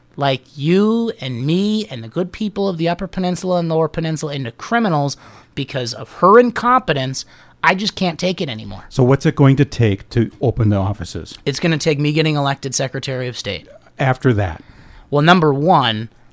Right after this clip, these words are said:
Speaker 1: the, you, you just, one, declare that you can walk in at any time, period. That will be, that is something that the office can do.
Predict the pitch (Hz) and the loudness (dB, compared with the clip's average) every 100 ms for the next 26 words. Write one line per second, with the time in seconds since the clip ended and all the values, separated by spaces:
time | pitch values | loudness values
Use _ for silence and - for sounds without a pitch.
0 | - _ 147 135 139 135 139 143 147 147 | -20 _ -12 -8 -8 -8 -6 -6 -2 -2
1 | 143 143 - _ _ - _ 123 147 196 | 0 -2 -6 _ _ -20 _ -2 4 6
2 | 160 147 151 135 131 - 175 165 156 151 | 4 0 -4 -8 -8 -4 2 4 4 2
3 | 139 139 131 131 156 170 175 151 147 139 | -2 -4 -6 -2 -2 0 0 2 2 0
4 | 139 127 104 120 190 - 151 104 90 - | -4 -4 -4 -2 -2 -2 -4 -4 -10 -18
5 | - - - - 160 117 - - _ - | -20 -20 -10 -2 0 0 -8 -20 _ -10
6 | 113 135 156 143 151 131 139 170 175 165 | -4 -2 -2 -2 -2 0 0 0 0 -2
7 | 165 139 127 120 123 - 139 - 131 143 | -2 -4 -6 -2 -2 -4 -8 -8 -4 -2
8 | 190 165 143 202 | 0 0 -2 -4